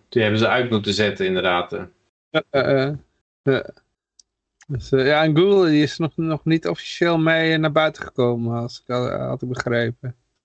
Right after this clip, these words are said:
Speaker 1: Nee, dat lijkt me
Speaker 2: Mhm.
Speaker 1: ook verstandig ook, eh.
Speaker 2: Ja, eh, ja. Ja, goed, nou ja, ehm, even kijken. We gaan naar het volgende bericht toe. Dat is, eh,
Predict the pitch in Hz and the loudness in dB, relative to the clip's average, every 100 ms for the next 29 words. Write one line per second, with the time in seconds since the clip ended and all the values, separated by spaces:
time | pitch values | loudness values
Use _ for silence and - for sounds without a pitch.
0 | _ 113 107 107 101 104 107 104 - 101 | _ -2 0 2 2 2 2 2 0 -2
1 | - 110 104 87 85 87 87 85 85 - | -2 0 0 -2 -4 -4 -4 -4 -6 -16
2 | _ _ _ - 127 127 123 123 120 131 | _ _ _ -2 0 2 2 0 0 -2
3 | - _ _ _ - - _ _ _ _ | -6 _ _ _ -20 -20 _ _ _ _
4 | 185 202 180 147 - 220 220 196 202 202 | 0 2 0 0 2 2 2 2 2 4
5 | 196 170 208 202 202 202 190 190 185 180 | 2 2 2 2 4 4 4 4 4 4
6 | 180 175 170 165 151 135 - - 170 160 | 4 4 2 0 -4 -10 -14 -8 -2 0
7 | 180 185 170 220 254 285 269 190 139 113 | 2 4 2 2 2 2 2 2 -2 -2
8 | 131 127 123 - 139 139 143 139 135 151 | -2 0 -2 -2 -2 -2 0 0 2 2
9 | 135 151 143 156 151 - 160 156 151 151 | 4 4 4 2 0 0 2 4 4 4
10 | 151 147 147 151 147 - - | 4 2 2 0 0 -8 -2